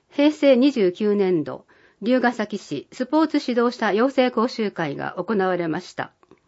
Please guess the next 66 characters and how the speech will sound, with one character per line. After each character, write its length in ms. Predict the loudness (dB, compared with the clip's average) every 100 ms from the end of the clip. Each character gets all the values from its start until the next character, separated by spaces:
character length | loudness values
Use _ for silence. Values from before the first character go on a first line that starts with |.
| _ _ _ _ _ _ _ _ _
ス 160 | -6 -2
ポ 140 | 4
ー 60 | 6
ツ 80 | 4
指 220 | 2 4
導 160 | 4 2
者 140 | 0
の 220 | 0 -2
資 160 | -4 -4
質 180 | -2 4
向 220 | 4 4
上 180 | 2 2
を 40 |
目 200 | 2 -2
的 300 | -8 -2 -2
に、 200 | -2 -8 _ _ _ _ -14
市 300 | -2 -2 2
体 160 | 2
育 160 | 2 2
協 200 | 2 2
会 240 | -2 -4
が 140 | -6 -4
開 220 | -2 -2
催 220 | -2 -4
し 100 | -2
て 100 | -4
い 80 | -2
る 100 | -4
も 120 | -4
の 160 | -6 -10
で、 160 | -18 _ _ _ _ _ _ _
平 200 | 0 2
成 220 | 2 2 4
二 140 | 4
十 180 | 4 2
七 240 | 4 2
年 220 | 2 0
度 80 | -2
か 140 | -6 -8
ら 100 | -8
は、 200 | -12 -16 -20 _ _
同 200 | 2 4
大 180 | 4 2
学 180 | 0 -2
の 140 | -4
協 180 | -2 -2
力 260 | -2 -2 -4
を 60 |
い 60 | -4
た 120 | -6
だ 140 | -8 -10
き、 260 | -12 -16 _ _ _ _ _ _ _ _
ス 180 | -10 2
ポ 140 | 2
ー 60 | 2
ツ 100 | 0
健 240 | 0 0
康 140 | 0 -2
科 140 | 0
学 280 | -2 -2 -6
部 220 | -8 -10
准 200 | -2 -2
教 220 | 0 -2 -2
授 140 | -2
な 140 | -4
ど、 180 | -6 -14